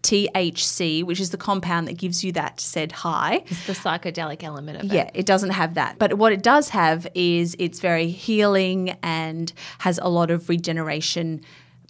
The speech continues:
Speaker 1: properties. So that's why we are finding it a lot more in our skincare.
Speaker 2: Sal, we're seeing a lot of products,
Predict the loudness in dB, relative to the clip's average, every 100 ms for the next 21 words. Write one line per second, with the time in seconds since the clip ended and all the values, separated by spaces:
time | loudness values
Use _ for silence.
0 | 0 0 0 -4 -2 -2 -2 0 2 2
1 | 2 -2 -2 -2 0 0 -2 -2 -4 -2
2 | -4 -2 -4 -4 -2 0 -2 -4 -8 -4
3 | -2 -2 -4 -6 -6 -6 -4 -6 -6 -2
4 | -2 0 -2 -4 -14 -6 0 0 0 -2
5 | -2 2 2 2 0 -2 -2 -2 -4 -12
6 | -12